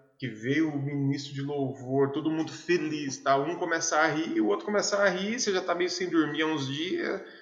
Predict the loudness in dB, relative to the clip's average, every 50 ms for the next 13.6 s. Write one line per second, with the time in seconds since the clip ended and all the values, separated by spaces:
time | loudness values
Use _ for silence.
0 | -20 -20 -20 _ _ _ -12 -8 -6 -6 -4 -2 2 4 6 6 6 6 6 4
1 | 2 2 2 2 2 2 4 2 2 4 4 4 4 2 2 0 0 2 2 4
2 | 4 4 4 4 2 2 0 -2 0 0 0 0 0 0 -2 -2 -2 -4 -10 -12
3 | -14 -12 -10 -8 -6 -4 -4 -4 -4 -4 -4 -4 -4 -4 -2 -2 -2 -2 -2 -4
4 | -6 -8 -12 -16 -20 -20 -20 -20 -20 -20 -14 _ -2 0 0 0 0 0 -2 -2
5 | -2 -2 -2 0 0 0 0 0 0 0 2 2 2 2 2 0 -4 -4 0 2
6 | 2 4 4 2 0 0 -2 -6 -10 -12 -8 -4 -4 -2 -2 -4 -6 -4 -4 -4
7 | -4 -2 -2 -2 -2 -2 -2 0 2 4 4 4 4 2 0 -2 -4 -10 -14 -18
8 | -20 -20 _ _ _ _ _ -6 -4 -4 -2 0 2 2 4 4 4 6 6 6
9 | 6 8 8 8 8 8 8 8 10 10 8 8 6 4 4 4 4 4 2 4
10 | 4 4 2 2 2 0 0 0 0 0 0 0 0 0 0 0 -2 -2 -2 -2
11 | -2 -2 -4 -4 0 4 4 4 4 4 0 0 2 4 4 4 2 2 0 0
12 | 0 -2 -2 -4 -4 -2 0 0 2 0 0 0 0 0 -2 -2 -2 -2 -2 -2
13 | -2 -6 -6 -8 -2 2 2 4 4 2 0 -2